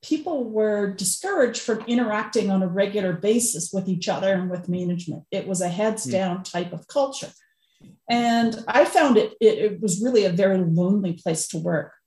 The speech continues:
Speaker 1: um, for myself and my initial interactions, but also for the people there. So knowing that mindset is a really challenging thing to change within an organization, because you're talking about changing people, and that,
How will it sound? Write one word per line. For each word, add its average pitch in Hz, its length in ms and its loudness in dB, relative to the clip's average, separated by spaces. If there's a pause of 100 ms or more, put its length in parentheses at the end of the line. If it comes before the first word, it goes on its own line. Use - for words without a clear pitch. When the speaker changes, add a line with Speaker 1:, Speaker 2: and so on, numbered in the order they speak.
Speaker 1:
um, 165 460 -2
for - 220 -4
myself 185 560 0
and 185 140 -2
my 170 100 2
initial 175 540 0
interactions, 180 760 -2
but 294 120 -2
also 330 480 0
for 302 100 -4
the 226 100 -4
people 226 540 -8
there. - 260 -14 (640)
So 262 680 4 (440)
knowing 247 720 4 (200)
that 220 340 0 (100)
mindset 208 680 0
is 190 160 -2
a 180 140 -4
really 202 520 4
challenging 180 920 -2
thing 175 560 -2
to - 180 -6
change 185 440 -2
within 175 280 0
an 180 120 0
organization, 165 720 -2
because 185 300 -4
you're 214 100 0
talking 190 320 -2
about 180 200 -2
changing 165 440 0
people, 160 400 -6
and 165 160 0
that, 175 240 -6